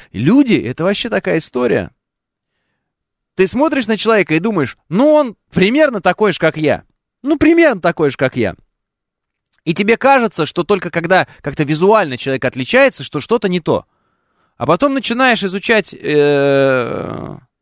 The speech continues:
матчасть, смотреть на разных людей, типа вот фамилия такая, Банди, можете найти в интернете. Теодор Банди, Тед Банди, э, маньяк. Да? Дальше смотришь на этого казанского убийцу.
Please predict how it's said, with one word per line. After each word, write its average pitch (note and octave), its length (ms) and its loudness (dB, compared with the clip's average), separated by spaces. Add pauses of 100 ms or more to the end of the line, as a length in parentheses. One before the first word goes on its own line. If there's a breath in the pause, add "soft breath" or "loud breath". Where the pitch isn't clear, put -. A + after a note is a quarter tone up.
(100)
матчасть, F3 760 -2 (840)
смотреть G3 560 -2
на C#3+ 380 2
разных C#3+ 400 0
людей, C3+ 340 0
типа A#2+ 280 -4
вот G#2+ 200 -4 (380)
фамилия G3+ 400 0
такая, B2 380 0
Банди, B2 440 -2
можете C3 420 -8
найти D3 260 -2
в A2+ 80 -4
интернете. A2+ 520 -6
Теодор D3 360 2
Банди, G2 320 -4
Тед D#3 180 -2
Банди, F#2 440 -8 (600 soft breath)
э, A2+ 400 -4
маньяк. C3 580 0 (560)
Да? C#3+ 300 2
Дальше F#3+ 340 0
смотришь G#3+ 360 -2
на E3 140 2
этого C#3 200 -2
казанского D3+ 640 0
убийцу. A#2+ 580 -4